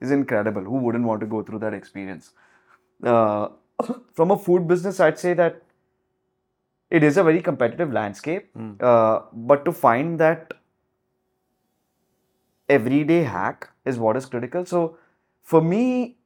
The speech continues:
Speaker 1: a lot of innovation in the food space may not always be the right way forward,
Speaker 2: Hmm.
Speaker 1: is because the marketing dollars required behind consumer behavior, to change consumer behavior and to change consumer habit,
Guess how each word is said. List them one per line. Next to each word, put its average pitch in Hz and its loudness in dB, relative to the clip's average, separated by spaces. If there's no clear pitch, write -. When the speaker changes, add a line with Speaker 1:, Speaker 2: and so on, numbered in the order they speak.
Speaker 1:
a 185 6
lot 147 8
of 208 0
innovation 185 -2
in 175 -4
the 180 2
food 180 -6
space 190 -4
may 139 0
not 147 2
always 156 2
be 139 0
the 139 0
right 117 -4
way 113 -6
forward, 131 -6
Speaker 2:
Hmm. 117 -16
Speaker 1:
is 135 -4
because 131 -2
the 135 6
marketing 135 2
dollars 147 4
required 127 4
behind 131 0
consumer 127 -2
behavior, 113 -4
to 139 -6
change 208 -4
consumer 143 0
behavior 110 -4
and 160 -4
to 156 -8
change 147 -8
consumer 131 -4
habit, 110 -4